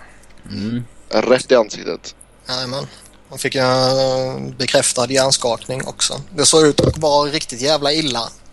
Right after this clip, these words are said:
Speaker 3: när, när han ligger liksom, eh,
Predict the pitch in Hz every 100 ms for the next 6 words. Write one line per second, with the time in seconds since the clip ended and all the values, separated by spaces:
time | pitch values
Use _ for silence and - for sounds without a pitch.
0 | - - - 131 131 127 127 123 123 123
1 | - - - - - - - - - -
2 | - - - - - - - 127 135 127
3 | 117 120 113 123 120 127 131